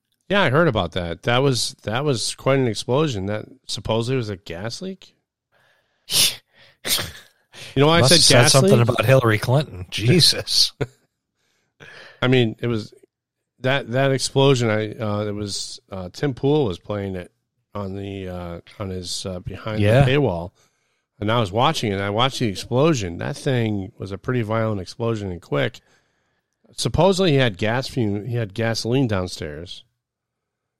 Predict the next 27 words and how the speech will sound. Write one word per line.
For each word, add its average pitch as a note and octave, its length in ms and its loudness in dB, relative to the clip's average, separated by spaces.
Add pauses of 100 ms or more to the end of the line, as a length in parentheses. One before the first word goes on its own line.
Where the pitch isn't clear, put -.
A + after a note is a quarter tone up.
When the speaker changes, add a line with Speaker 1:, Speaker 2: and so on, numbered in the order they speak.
(140)
Speaker 1:
and G#2+ 160 0
they A2+ 60 2
were A2 120 0
trying C#3+ 220 2
to D3 80 0
serve C3+ 260 2
a A2+ 80 2
warrant, G2+ 580 -2 (340)
from A#2 140 -20
what F#2+ 140 -6
I F#2+ 100 -6
understand. E2+ 640 -12 (600)
Speaker 2:
Yes. G2 600 -2
Speaker 1:
And A2 400 -2 (160)
there G#2+ 160 -2
seemed D3+ 360 -2
to B2+ 180 2
have A2 120 -2
been A#2+ 240 -2
some G2+ 520 -4 (1160)
popping B2+ 340 0
off A2+ 380 -2
of, G2 260 -10
uh, G2 200 -6
flares B2 580 -2
or F#2 100 -8
something, F2+ 640 -12